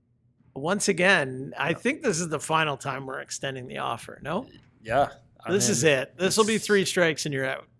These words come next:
Speaker 2: Yep. I agree.
Speaker 1: So
Speaker 2: And we've given them plenty of warning, too.
Speaker 1: there
Speaker 2: Like
Speaker 1: was some big hints here before we started recording about you were asking. So, again, Shay Getzinger, the moment that he mentions to us that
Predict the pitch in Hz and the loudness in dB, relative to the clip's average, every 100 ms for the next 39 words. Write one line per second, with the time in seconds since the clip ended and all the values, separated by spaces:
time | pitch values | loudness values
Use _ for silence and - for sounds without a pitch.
0 | _ 110 107 - _ _ _ - 117 113 | _ -14 -14 -16 _ _ _ -6 -4 2
1 | 139 139 135 131 139 143 143 127 143 139 | 2 2 0 -2 0 2 2 4 2 2
2 | 135 - 117 110 110 98 98 101 98 - | -2 -4 -4 -2 -4 -6 -6 -6 -8 -4
3 | 104 185 214 202 - 180 160 131 165 165 | 0 4 6 6 4 0 -4 -2 0 2
4 | 139 139 143 - - 123 127 123 151 135 | 0 -2 -4 -2 -2 -2 -6 -6 -4 -2
5 | 135 - 143 139 135 131 147 143 135 127 | -2 0 0 0 -4 -6 0 0 0 -4
6 | 135 139 135 131 127 - 139 147 156 156 | -8 -8 -4 -2 -4 -8 -6 -2 -2 -2
7 | 151 143 143 - 147 - - 139 139 143 | 2 2 2 -2 -10 -10 -6 -4 -4 0
8 | 156 127 - - 160 170 175 165 165 151 | 0 0 -4 -2 0 2 2 0 -2 -4
9 | 151 156 - _ _ _ - - _ 135 | -4 -4 -8 _ _ _ -20 -20 _ -4
10 | 147 175 185 185 170 175 175 170 - 165 | 0 2 2 0 0 2 2 0 0 -2
11 | 151 - 156 147 143 143 - - 143 135 | -2 -6 -2 2 4 2 -2 0 2 2
12 | 135 | 0